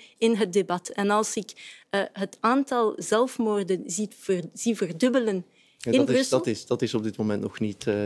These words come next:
Speaker 2: niet duidelijk, hè. Daar zijn geen cijfers van.
Speaker 1: En u weet waarom,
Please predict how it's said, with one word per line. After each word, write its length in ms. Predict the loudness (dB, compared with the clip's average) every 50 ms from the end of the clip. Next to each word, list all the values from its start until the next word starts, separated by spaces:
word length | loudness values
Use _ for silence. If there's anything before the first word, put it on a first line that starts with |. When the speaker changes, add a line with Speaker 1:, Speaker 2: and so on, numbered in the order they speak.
| -4 -4
Speaker 2:
niet 160 | -6 -6 -4
duidelijk, 320 | -4 -6 -4 -4 -6 -6
hè. 100 | -6 -6
Daar 120 | -6 -6 -6
zijn 160 | -4 -4 -4
geen 160 | -4 -6 -6
cijfers 380 | -6 -8 -10 -10 -12 -16 -18 -20
van. 140 | -18 -20 -20 -20 _ _ _
Speaker 1:
En 160 | 0 2 2 2
u 100 | 2 4
weet 220 | 2 2 2 0
waarom, 440 | -2 -2 0 2 2 2 2 0